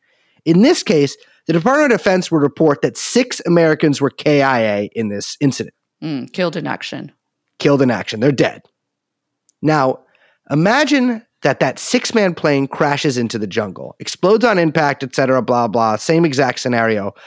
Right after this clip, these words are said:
Speaker 1: But one American is seen parachuting out of the plane prior to it crashing.
Speaker 2: Hmm.
Speaker 1: Nobody can say definitively who that American is, which member of the flight crew he is,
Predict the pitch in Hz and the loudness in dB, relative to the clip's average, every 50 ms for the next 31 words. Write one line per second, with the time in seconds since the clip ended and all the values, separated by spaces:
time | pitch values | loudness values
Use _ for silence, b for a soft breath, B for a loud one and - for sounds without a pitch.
0 | B B B B B - 170 - - 139 120 120 120 131 165 208 247 302 330 269 | B B B B B 0 0 0 0 -6 -8 -6 0 2 2 4 4 4 2 2
1 | 220 240 214 190 165 151 147 135 127 - - 123 120 123 - 147 151 - - - | 2 4 4 4 4 4 2 2 0 0 -2 -2 -2 -2 -2 -4 -4 -2 -2 -2
2 | 170 160 151 123 - - - 180 185 190 185 170 - - 180 165 165 156 - 127 | 0 0 0 0 -4 -4 0 2 2 4 2 2 2 2 2 2 2 0 0 0
3 | 123 123 123 - 127 107 120 113 - - - 277 302 226 131 110 107 117 - - | 0 0 -2 -4 -4 -4 -4 -6 -4 -2 0 2 2 2 0 -2 -6 -8 -10 -12
4 | _ _ _ _ _ _ _ _ _ _ - - - 190 170 156 151 143 135 - | _ _ _ _ _ _ _ _ _ _ -4 0 2 2 4 4 2 2 0 0
5 | - 135 123 - - - 127 107 95 - - - - _ _ _ _ _ _ _ | -2 -2 -2 -2 -2 -4 -2 -2 -4 -8 -10 -12 -14 _ _ _ _ _ _ _
6 | _ _ _ _ _ 175 175 160 143 127 - - 127 143 160 165 175 175 160 - | _ _ _ _ _ -8 -6 -6 -6 -6 -6 0 2 2 4 4 4 2 2 2
7 | 165 147 - 185 160 156 139 147 - 185 170 160 156 147 131 143 127 113 - - | -2 -2 0 2 2 2 0 0 0 0 2 2 2 2 2 2 0 0 0 2
8 | 233 254 254 240 226 202 190 180 180 175 165 - 180 233 262 208 170 147 135 147 | 4 6 6 6 4 4 2 4 4 2 2 2 2 2 2 2 0 0 2 0
9 | 175 - - 170 170 165 156 160 143 135 131 - 214 254 254 - 185 147 131 127 | 0 2 2 0 0 2 2 2 0 0 0 0 0 0 2 2 0 0 2 0
10 | 123 123 120 117 - | 0 0 0 -2 -4